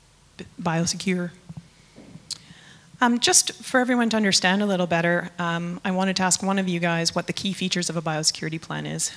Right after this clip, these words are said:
Which of you would like to speak to that? Show of hand.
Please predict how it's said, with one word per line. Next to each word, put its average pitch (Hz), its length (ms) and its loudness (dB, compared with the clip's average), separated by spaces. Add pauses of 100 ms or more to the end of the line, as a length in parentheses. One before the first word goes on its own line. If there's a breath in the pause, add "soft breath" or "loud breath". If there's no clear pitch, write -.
Which 196 200 -4
of 190 80 -4
you 170 160 0
would 170 200 -4
like - 160 -6
to - 100 -6
speak - 340 -4
to - 120 -8
that? - 220 -6 (880 loud breath)
Show - 220 0
of 180 80 -4
hand. 185 460 -2